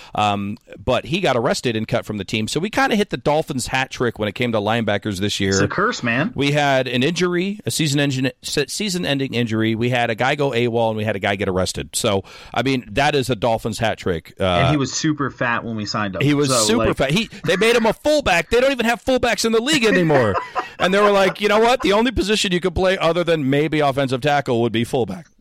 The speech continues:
Speaker 2: Thirty-one dive, fat face. Get out there.
Speaker 1: By the way, his P F F ranking as a fullback, ninety-eight. He was stellar. He was fantastic. But as a
Speaker 2: Wow.
Speaker 1: linebacker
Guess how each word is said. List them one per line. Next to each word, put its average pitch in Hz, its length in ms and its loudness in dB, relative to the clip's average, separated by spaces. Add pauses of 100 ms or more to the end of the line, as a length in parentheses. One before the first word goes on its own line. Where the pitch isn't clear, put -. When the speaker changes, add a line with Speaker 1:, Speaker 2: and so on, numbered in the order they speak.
(500)
Speaker 2:
Thirty-one 170 480 0
dive, 139 380 -2
fat 127 280 -6
face. 120 280 -10
Get 143 160 -2
out 120 180 -2
there. 107 220 -8
Speaker 1:
By 147 240 2
the 151 80 0
way, 151 320 2
his 131 160 -2
P 147 160 0
F 131 100 0
F 139 160 0
ranking 135 300 0
as 123 100 0
a 123 60 -6
fullback, 143 500 0
ninety-eight. 113 640 0
He 107 140 -2
was 101 120 -2
stellar. 87 380 -2
He 98 140 0
was 98 100 0
fantastic. 90 640 -2
But 110 140 0
as 120 160 0
a 143 60 2
Speaker 2:
Wow. 202 180 2
Speaker 1:
linebacker 127 480 0